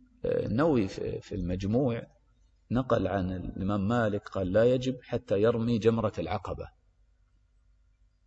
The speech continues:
والشيخ الأمين الشنقيطي يعني رجح هذا، آه،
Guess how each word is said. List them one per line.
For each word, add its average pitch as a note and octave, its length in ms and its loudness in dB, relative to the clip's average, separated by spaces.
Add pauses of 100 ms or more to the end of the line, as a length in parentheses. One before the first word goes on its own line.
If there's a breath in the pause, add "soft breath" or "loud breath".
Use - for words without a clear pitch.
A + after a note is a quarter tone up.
(260)
والشيخ - 1400 -4
الأمين G#2+ 600 0 (460)
الشنقيطي G2 760 -4 (480)
يعني F2+ 220 -2
رجح G#2 460 0
هذا، F2+ 300 -6 (2250)
آه، - 680 -16